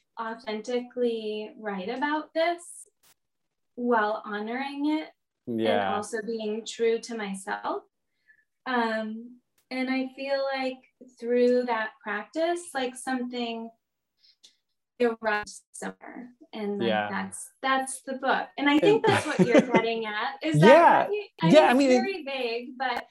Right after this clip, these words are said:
Speaker 1: um,
Speaker 2: No, like, you have, like, so for example, for, for those listening who will and absolutely should pick up your novel, uh, you know, j-, just to give it in concrete forms, there, there's this, there's this wonderful matriarch,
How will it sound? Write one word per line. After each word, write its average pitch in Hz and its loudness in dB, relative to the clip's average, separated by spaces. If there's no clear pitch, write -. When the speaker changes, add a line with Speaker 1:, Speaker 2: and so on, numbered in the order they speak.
Speaker 1:
um, 240 -6
Speaker 2:
No, 208 6
like, 214 6
you 220 4
have, 220 4
like, 196 2
so 214 2
for 247 4
example, 196 2
for, 156 -6
for - -4
those 180 0
listening 165 -6
who 123 2
will 147 2
and 127 -6
absolutely 131 -4
should - 2
pick 143 -2
up 113 0
your 139 -4
novel, 135 4
uh, 120 0
you 131 -8
know, 127 -6
j-, 131 -12
just 127 -10
to 139 -10
give 147 0
it - 0
in 131 0
concrete 143 -4
forms, 131 -2
there, 143 0
there's 127 2
this, 120 -2
there's 110 -6
this 107 -12
wonderful 107 -8
matriarch, 113 -2